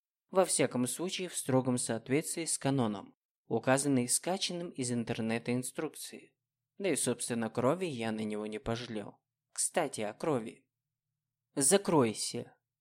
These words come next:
велел я порезу на указательном пальце и провёл по нему ладонью здоровой руки.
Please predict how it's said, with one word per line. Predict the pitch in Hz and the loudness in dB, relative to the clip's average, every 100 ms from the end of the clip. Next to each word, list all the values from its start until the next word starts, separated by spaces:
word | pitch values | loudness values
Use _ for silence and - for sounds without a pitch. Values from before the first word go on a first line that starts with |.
| - | -6
велел | 120 127 123 113 | 4 6 6 4
я | 110 110 | 4 0
порезу | 120 135 185 - 151 | 2 2 2 2 2
на | 147 | 4
указательном | 135 127 117 117 117 113 113 | 4 4 2 2 2 0 4
пальце | 190 202 - 190 | 4 4 0 0
и | - 147 | 0 0
провёл | 123 120 113 135 | 4 4 6 4
по | 135 123 | 4 2
нему | 120 120 113 | 4 4 4
ладонью | 110 120 147 135 123 | 2 2 2 2 2
здоровой | - 123 117 117 | 2 2 2 0
руки. | 120 - 107 101 - | 0 -4 -8 -8 -10